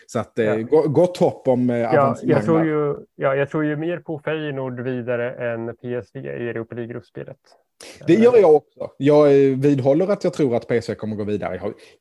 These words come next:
Speaker 1: stö-, starka förhoppningar av den här holländska Europasäsongen.
Speaker 2: Ja.
Speaker 1: Men, ehm,
Speaker 2: Sticker
Speaker 1: jag
Speaker 2: ut
Speaker 1: tror ju
Speaker 2: hakan
Speaker 1: också
Speaker 2: tipset
Speaker 1: mer
Speaker 2: här
Speaker 1: på
Speaker 2: skulle väl,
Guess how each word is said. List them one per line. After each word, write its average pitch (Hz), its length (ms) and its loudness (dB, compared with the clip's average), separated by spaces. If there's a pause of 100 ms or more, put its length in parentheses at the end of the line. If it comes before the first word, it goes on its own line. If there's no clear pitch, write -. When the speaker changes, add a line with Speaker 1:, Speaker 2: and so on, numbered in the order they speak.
(340)
Speaker 1:
stö-, 139 320 0
starka 147 300 -4
förhoppningar 139 420 -2
av 117 80 -2
den 123 120 -2
här 113 140 0
holländska 110 560 -2
Europasäsongen. 107 760 -4
Speaker 2:
Ja. 113 80 -10 (240)
Speaker 1:
Men, 117 420 0
ehm, 107 440 -4
Speaker 2:
Sticker 110 180 -4
Speaker 1:
jag 123 100 2
Speaker 2:
ut 139 80 -4
Speaker 1:
tror 139 180 2
ju 127 60 6
Speaker 2:
hakan 127 40 6
Speaker 1:
också 123 120 -4
Speaker 2:
tipset 123 180 -6
Speaker 1:
mer 107 40 -8
Speaker 2:
här 143 100 0
Speaker 1:
på 113 60 -4
Speaker 2:
skulle 135 180 -4
väl, 131 220 -6